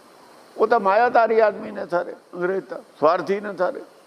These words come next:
ਇਸ ਕਰਕੇ ਜੋ ਸਾਡਾ ਹੈਗਾ, ਅ, ਦੇਸ਼,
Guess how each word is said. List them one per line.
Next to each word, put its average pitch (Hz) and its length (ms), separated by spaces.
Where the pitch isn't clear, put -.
ਇਸ 165 240
ਕਰਕੇ - 680
ਜੋ 190 380
ਸਾਡਾ 208 760
ਹੈਗਾ, 127 580
ਅ, 110 480
ਦੇਸ਼, 139 440